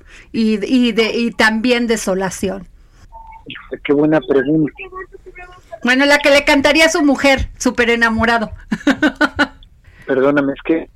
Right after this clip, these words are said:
Speaker 2: estoy en el avión y ya me
Speaker 1: A
Speaker 2: están,
Speaker 1: ver.
Speaker 2: me están llamando la atención por el
Speaker 1: A ver,
Speaker 2: cubrebocas,
Speaker 1: una
Speaker 2: por la
Speaker 1: rápido, ya nos vamos con eso.
Speaker 2: Este, ¿cuál será?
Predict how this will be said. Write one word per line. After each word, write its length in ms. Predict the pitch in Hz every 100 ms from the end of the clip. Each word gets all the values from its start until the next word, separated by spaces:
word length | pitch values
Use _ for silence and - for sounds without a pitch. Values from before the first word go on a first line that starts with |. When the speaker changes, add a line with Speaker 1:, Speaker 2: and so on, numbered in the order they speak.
| -
Speaker 2:
estoy 320 | - - 156
en 120 | 156
el 140 | 139 123
avión 300 | 117 139 147
y 60 |
ya 80 | 135
me 60 | 135
Speaker 1:
A 120 | -
Speaker 2:
están, 180 | - 190
Speaker 1:
ver. 140 | 196 - - 127
Speaker 2:
me 60 |
están 200 | 120 143
llamando 380 | 143 143 139 143
la 60 | 135
atención 500 | - 127 - 147 135
por 160 | 135
el 60 | 127 - - 131
Speaker 1:
A 100 | 247
ver, 160 | 254 269
Speaker 2:
cubrebocas, 160 | -
Speaker 1:
una 160 | 311 294
Speaker 2:
por 100 | 277
la 140 | 311
Speaker 1:
rápido, 320 | 330 330 269 262
ya 200 | 262 269
nos 180 | 285
vamos 280 | 262 262 226 -
con 140 | 214
eso. 280 | 202 196 180 - - - - 330 -
Speaker 2:
Este, 600 | 147 - - 143 139 127 135 127 -
¿cuál 180 | 156 165 -
será? 340 | 151 143 143